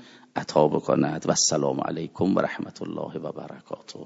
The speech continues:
اللهم صل علی محمد. محمد و محمد و عجل. بله. بله، بله.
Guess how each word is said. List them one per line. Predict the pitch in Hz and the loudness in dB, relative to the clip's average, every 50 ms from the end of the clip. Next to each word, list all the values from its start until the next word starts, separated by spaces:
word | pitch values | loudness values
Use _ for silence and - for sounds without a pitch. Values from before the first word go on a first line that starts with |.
| - - - - - - 262 269 277 285 294 285 285 - | -16 -20 -20 -20 -20 -20 -20 -14 -10 -8 -8 -8 -6 -4
اللهم | - - - - - - - 87 - 78 | -4 -2 -2 -2 -4 -4 -6 -8 -8 -8
صل | - - - - - | -8 -8 -8 -8 -10
علی | 80 82 - - - - - | -10 -10 -10 -10 -10 -10 -10
محمد. | - - - - - - - - - - - - - - - - - - - - - - - - - | -12 -12 -12 -12 -12 -12 -12 -12 -14 -14 -14 -16 -18 -18 -18 -18 -20 -20 -20 -20 -20 -20 -14 -10 -8
محمد | - - - - - - - | -6 -6 -6 -8 -10 -10 -10
و | - | -10
محمد | - - - - - - - - - - 87 90 90 - 101 | -8 -8 -6 -6 -8 -8 -10 -10 -10 -10 -10 -12 -10 -8 -8
و | - - | -8 -8
عجل. | 107 - - - - 104 - - 92 92 - - - - - - - - 123 120 - 143 - - 123 120 - - - - - - - - 185 185 196 202 208 - 160 160 - - 170 165 170 175 180 175 - 147 147 139 139 135 - 127 - 143 165 190 - - - 170 160 - - 165 156 147 147 - - - - 226 - - 214 240 - - - - - - - - - - - - - - - 82 | -8 -10 -10 -10 -10 -10 -10 -12 -14 -14 -14 -14 -16 -14 -14 -14 -14 -12 -12 -12 -12 -14 -14 -14 -14 -14 -14 -14 -14 -12 -10 -10 -10 -8 -8 -8 -6 -6 -8 -8 -8 -8 -8 -8 -8 -8 -10 -10 -10 -10 -10 -10 -10 -10 -10 -10 -8 -8 -8 -8 -10 -10 -10 -12 -12 -12 -12 -12 -12 -12 -12 -12 -12 -12 -14 -14 -14 -14 -12 -8 -6 -4 -4 -6 -8 -12 -16 -20 -20 -20 -20 -20 -20 -20 -20 -4 6 8
بله. | 87 95 92 87 87 82 - - - - - - - - - - - - - - - - 165 - - - - - - - - - - - | 10 10 12 10 8 6 4 -4 -16 -18 -18 -20 -18 -16 -14 -14 -14 -16 -16 -16 -14 -14 -14 -14 -14 -14 -12 -10 -10 -10 -10 -12 2 6
بله، | - 95 101 107 113 120 123 117 110 107 - | 8 10 12 12 12 10 10 8 8 6 6
بله. | - 98 101 101 101 101 98 | 8 10 10 10 10 6 4